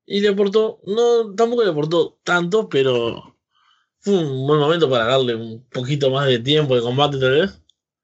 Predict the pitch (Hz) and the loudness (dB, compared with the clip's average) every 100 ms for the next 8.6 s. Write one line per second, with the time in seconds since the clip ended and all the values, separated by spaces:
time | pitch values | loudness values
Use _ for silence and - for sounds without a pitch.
0 | _ _ _ _ _ _ _ _ - 156 | _ _ _ _ _ _ _ _ -4 0
1 | 160 165 160 151 _ _ _ 240 240 226 | 2 2 -2 -6 _ _ _ -2 0 0
2 | 208 214 214 180 180 147 156 170 185 131 | 2 2 2 2 2 2 0 0 0 -2
3 | 151 196 180 160 143 120 120 139 151 - | -6 -4 -2 0 0 0 -2 0 0 -4
4 | - 127 185 - 165 139 120 113 120 135 | -10 -2 0 2 2 2 0 -6 -6 -4
5 | 131 131 127 - _ - - - _ 147 | -2 -4 -6 -14 _ -20 -20 -20 _ -2
6 | 151 139 139 127 107 127 131 117 117 123 | 2 4 4 2 -2 -6 -4 -2 0 0
7 | 123 117 120 123 135 131 147 156 139 123 | 0 -2 -6 -2 0 0 0 0 2 0
8 | 123 131 165 151 151 165 | -2 -2 0 2 0 -2